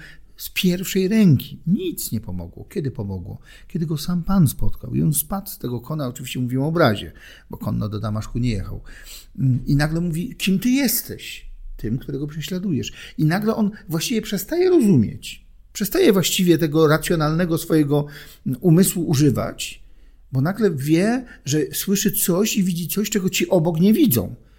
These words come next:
Jedynie koń delikatnie na obrazie Caravaggia podnosi nogę, żeby go nie zranić, bo on mu tak nagle pod te nogi spadł, prawda?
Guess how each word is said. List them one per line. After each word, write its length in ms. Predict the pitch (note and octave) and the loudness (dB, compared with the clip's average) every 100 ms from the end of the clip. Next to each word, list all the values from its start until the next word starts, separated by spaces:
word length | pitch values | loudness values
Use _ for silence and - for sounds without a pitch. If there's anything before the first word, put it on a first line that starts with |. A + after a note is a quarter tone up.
| _ | _
Jedynie 320 | C3 D#3 G3 F3+ | 2 4 2 0
koń 360 | A3 G#3+ E3 - - | 2 4 4 0 -2
delikatnie 580 | C3 D#3+ D3 F#3 F#3 E3 | 4 4 4 2 0 0
na 100 | D#3 | 0
obrazie 280 | D3 D#3+ D3 | 2 2 0
Caravaggia 380 | D3+ D3 D3 D3 | 2 2 2 0
podnosi 440 | D3+ C#3 D3+ - | 0 0 0 0
nogę, 220 | C#3+ D3 | 0 2
żeby 180 | D#3 D#3 | 2 2
go 220 | D3+ D3+ D3 - - - | 2 2 0 -12 -12 0
nie 280 | C#3 D3+ C#3 | 4 6 8
zranić, 480 | C3+ D3+ D3 F3 | 10 10 8 4
bo 120 | D#3 F3+ | 2 0
on 100 | F3+ | 0
mu 100 | F3+ | 0
tak 160 | E3 | 2
nagle 360 | D#3+ E3+ D3+ D#3+ | 6 6 4 2
pod 240 | E3 - | 0 0
te 100 | E3 | 2
nogi 260 | D#3 C#3+ D3 | 4 4 -2
spadł, 440 | - G2+ E2 E2 | -2 -4 -4 -8
prawda? 480 | F2+ D#2 F#2+ - - | -12 -14 -10 -10 -10